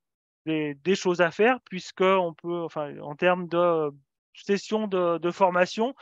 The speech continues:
Alors, même si on fait des, euh, des pêches aux outils, euh, voilà, des sessions de, des sessions de formation peuvent être, euh, organisées, euh, une fois qu'on, enfin, si des, si des besoins sont, euh, sont identifiés.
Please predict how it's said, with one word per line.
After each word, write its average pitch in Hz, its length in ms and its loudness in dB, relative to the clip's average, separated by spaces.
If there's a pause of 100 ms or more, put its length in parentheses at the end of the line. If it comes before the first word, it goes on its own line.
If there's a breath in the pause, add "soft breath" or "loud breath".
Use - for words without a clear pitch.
(160 loud breath)
Alors, 151 160 -2
même 180 180 -4
si - 180 -10
on 190 140 -4
fait 202 340 2
des, 180 300 -2
euh, 139 520 -2 (440)
des 175 100 0
pêches 190 240 2
aux 202 160 2
outils, 220 360 0 (320 loud breath)
euh, 151 420 2
voilà, 147 220 0
des 185 120 -2
sessions 185 440 -8
de, 156 340 -4
des 156 80 -6
sessions 190 500 -4
de 165 100 -4
formation 175 500 -2
peuvent 170 160 -8
être, 160 180 0 (380 loud breath)
euh, 143 580 -2 (120)
organisées, 175 840 0 (280 loud breath)
euh, 139 720 -6
une 139 80 -14
fois 170 180 -4
qu'on, 160 140 -6
enfin, 139 220 -6
si 147 180 -14
des, 127 240 -10
si - 140 -16
des 151 120 -6
besoins 160 480 -2
sont, 170 400 -8
euh, 139 640 -6
sont 165 260 -8
identifiés. 165 760 -2